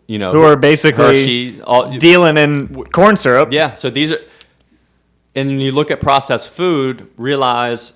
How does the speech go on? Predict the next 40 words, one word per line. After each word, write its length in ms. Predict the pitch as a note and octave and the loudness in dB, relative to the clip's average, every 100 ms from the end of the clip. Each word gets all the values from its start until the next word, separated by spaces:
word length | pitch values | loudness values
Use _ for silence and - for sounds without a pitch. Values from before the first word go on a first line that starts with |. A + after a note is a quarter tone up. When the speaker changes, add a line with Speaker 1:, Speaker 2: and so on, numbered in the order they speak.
| - | -12
Speaker 1:
that 580 | A#2 A2+ A2 - _ _ _ _ _ _ _ _ _ - | -4 -2 -2 -4 _ _ _ _ _ _ _ _ _ -10
they're 160 | B2 | -6
mostly 240 | A#2+ A#2 B2 | -4 -6 -4
made 140 | A#2 | -4
up 80 | A2+ | -4
of 160 | G#2 F#2+ | -8 -10
wheat 440 | G#2+ A2+ A2 _ | -8 -8 -8 _
and 140 | G#2 G2 | -16 -16
corn 500 | - A2+ G#2 G2+ G#2 | -10 -6 -6 -6 -10
and 140 | G2+ | -14
sugar 600 | F#2+ - A2+ F#2 F2 F#2 _ _ _ _ - | -14 -8 -8 -8 -12 -14 _ _ _ _ -8
and 580 | A2 G#2+ G2+ G2+ F#2+ - _ | -4 -4 -4 -8 -12 -18 _
Speaker 2:
Seed 280 | - D3+ B2+ | -8 -6 -4
oils. 280 | A2 F2+ A#2 | -4 -6 -6
Speaker 1:
seed 180 | D3+ B2 | -6 -6
oils. 420 | F#2+ F2+ F2 - _ _ _ - | -6 -8 -12 -18 _ _ _ -16
Okay, 380 | G#2 A2+ G#2 G#2 | -12 -6 -4 -6
so 460 | - A#2+ G#2 G2 - _ - | -6 -4 -4 -6 -14 _ -10
these 180 | B2 B2+ | -4 -4
are 80 | |
the 80 | A2+ | -4
companies 500 | - B2 B2 A#2 G#2+ | -4 -6 -6 -8 -6
that 360 | A2 G#2 - _ - | -4 -6 -8 _ -14
make 600 | G#2 G#2+ G#2 - _ _ | -6 -6 -6 -14 _ _
corn. 580 | - A2+ G#2+ G#2 G#2 G2+ _ _ _ _ _ _ | -8 -4 -4 -6 -8 -14 _ _ _ _ _ _
Well, 120 | - G2 | -14 -8
corn's 300 | C3+ C#3 A2+ | -2 -2 -2
a 40 | |
big 200 | B2+ A#2 | -4 -4
one 140 | G#2 | -6
'cause 180 | G2+ G2+ | -8 -10
you 60 | G#2+ | -8
make 140 | G#2+ | -10
the 80 | G#2 | -10
seed 240 | - A#2+ A2+ | -10 -6 -4
oil 240 | G#2 G2+ | -4 -4
from 280 | G2 A#2 G2+ | -6 -8 -8
it 140 | G2 - | -10 -10
and 420 | G#2 G#2 G2 F2+ | -8 -6 -8 -14
the, 120 | G#2 | -18